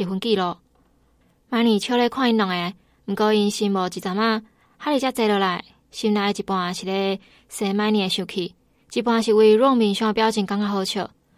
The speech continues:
最后拍破心魔的人，毋是迄位看起来已经惊讶到讲袂出话的Ron，是头门口一声轻柔哒哒的浪叫声。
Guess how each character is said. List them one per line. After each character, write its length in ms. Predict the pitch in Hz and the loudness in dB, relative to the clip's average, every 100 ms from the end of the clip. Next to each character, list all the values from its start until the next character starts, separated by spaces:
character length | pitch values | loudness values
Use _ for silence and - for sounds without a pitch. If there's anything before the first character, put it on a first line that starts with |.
| _ _ | _ _
最 180 | - 302 | 0 2
后 160 | 269 254 | 4 2
拍 200 | 294 269 | 0 0
破 240 | 233 208 | 0 -2
心 180 | - 208 | -2 0
魔 140 | 202 | 0
的 80 | 196 | 0
人， 260 | 185 185 - | -2 -6 -8
毋 100 | 190 | -8
是 120 | 185 | -4
迄 140 | 196 226 | 0 4
位 300 | 214 208 208 _ _ | 6 4 2 _ _
看 120 | - 220 | -4 0
起 40 | |
来 80 | 214 | 0
已 40 | |
经 240 | 240 226 220 | 2 2 4
惊 160 | 214 | 2
讶 160 | 208 196 | 2 0
到 120 | 233 | -2
讲 140 | 240 | 0
袂 100 | 233 | 0
出 160 | 214 269 | 0 0
话 100 | 226 | 2
的 60 | 208 | 4
Ron， 260 | 247 220 - _ _ _ - | 2 0 -6 _ _ _ -14
是 140 | 220 | -10
头 180 | 220 254 | -4 0
门 180 | 269 233 | 2 2
口 320 | 294 285 247 | 2 2 2
一 160 | 220 | -2
声 400 | - - 240 240 247 _ _ _ - | -8 -2 0 0 -4 _ _ _ -4
轻 200 | 240 240 | 0 4
柔 200 | 220 214 | 4 2
哒 200 | 240 220 | 0 -4
哒 380 | - 202 190 185 | -2 -2 -2 -2
的 60 | |
浪 160 | 233 233 | 0 0
叫 100 | 202 | 0
声。 320 | - 208 | 0 -2